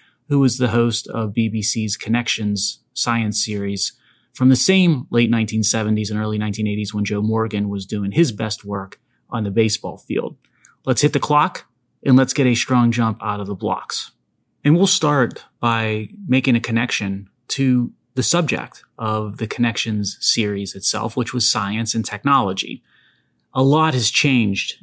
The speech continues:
in the world of science since, uh, particularly the pandemic has come and gone,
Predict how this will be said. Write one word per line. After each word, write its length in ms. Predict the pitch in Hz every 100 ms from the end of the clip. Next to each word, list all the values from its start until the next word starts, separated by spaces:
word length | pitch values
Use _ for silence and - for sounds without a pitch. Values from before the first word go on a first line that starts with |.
| -
in 140 | 120
the 80 | 117
world 200 | 113 107
of 80 | 101
science 720 | - 104 98 98 - - - _
since, 560 | - - 113 101 -
uh, 120 | 113 110
particularly 500 | 113 - 160 127 110
the 80 |
pandemic 560 | 104 117 107 117 120 104
has 100 | 101
come 200 | - 101
and 100 | 98
gone, 320 | 98 98 98